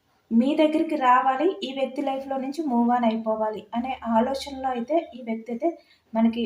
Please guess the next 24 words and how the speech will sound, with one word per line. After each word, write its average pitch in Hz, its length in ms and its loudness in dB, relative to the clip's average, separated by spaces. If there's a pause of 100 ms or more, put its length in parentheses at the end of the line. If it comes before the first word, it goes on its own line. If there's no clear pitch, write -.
(120)
ఉన్నట్టు 247 440 -4
కనిపిస్తుంది. 226 680 -2 (2000)
ఎందుకంటే 320 420 4
ఈ 302 120 4
వ్యక్తికి 302 500 -2 (800)
తన 262 160 0 (500)
ఎవరి 240 260 2
దగ్గర 302 240 2
అయితే 294 220 2
ఉన్నారో 262 380 -2
వాళ్ళ 247 300 4
దగ్గర 269 280 -4 (580)
మీ 233 180 0
పార్ట్నర్ 254 460 0
అయితే 262 220 -2
కన్ఫ్యూజనెస్‌లో 277 840 -2
ఉన్నారనమాట. 233 600 2 (220)
ఏమీ 269 260 -2 (100)
అర్థం 233 340 -4
కాని 269 240 -4
సిచ్యువేషన్‌లో 240 600 -6
అయితే 226 240 -2
ఉన్నారు. 220 340 -4 (360)
ఎందుకంటే 302 460 2